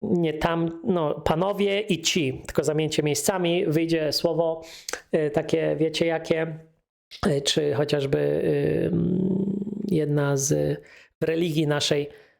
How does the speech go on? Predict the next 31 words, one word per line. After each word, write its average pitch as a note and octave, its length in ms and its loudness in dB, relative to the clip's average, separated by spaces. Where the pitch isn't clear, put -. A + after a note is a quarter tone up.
e, D#3+ 200 2
matka, D3+ 680 0
e, D3 400 2
tak, D#3 260 -2
ma D3+ 560 0
ry-, E3 460 0
la-, E3 120 0
ten, G#3+ 260 -2
ale E3 160 2
też F#3 220 -2
ten E3 200 0
słowie, E3 500 2
jakby D#3 300 2
to D#3 180 0
rozdzielić, E3+ 520 0
to D#3+ 120 2
słychać D3+ 460 -2
przekleństwo - 480 0
delikatne, C3+ 500 -2
tak? F#3 200 0
Więc, D#3 220 0
ale E3+ 200 0
angielski, F3+ 640 0
e, - 20 0
tego F3 200 0
ma F3 140 0
o D#3+ 60 2
wiele E3 180 2
więcej. E3 460 0
Mało G#3+ 320 2
tego, G3 380 0